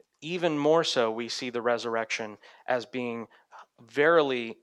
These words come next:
uh, or, uh, verified by God in giving not only two or three witnesses, but two or three groups of two or three witnesses. These angels identify Christ as one who is a member of the living.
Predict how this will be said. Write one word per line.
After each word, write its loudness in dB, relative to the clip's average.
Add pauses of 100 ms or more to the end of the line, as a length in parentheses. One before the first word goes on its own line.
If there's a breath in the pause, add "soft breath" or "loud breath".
uh, -2
or, -6 (180)
uh, -2 (120)
verified 4
by 0 (140)
God -2 (300 loud breath)
in -6
giving -4
not 4
only 0
two -6
or 0
three -8
witnesses, -6
but -8
two -6
or -2
three -10
groups -8
of -14
two -12
or -8
three -16
witnesses. -14 (800 loud breath)
These -2
angels 2
identify 2
Christ 2
as -4
one 0
who -6
is -2
a -2
member 0
of -6
the -4
living. -2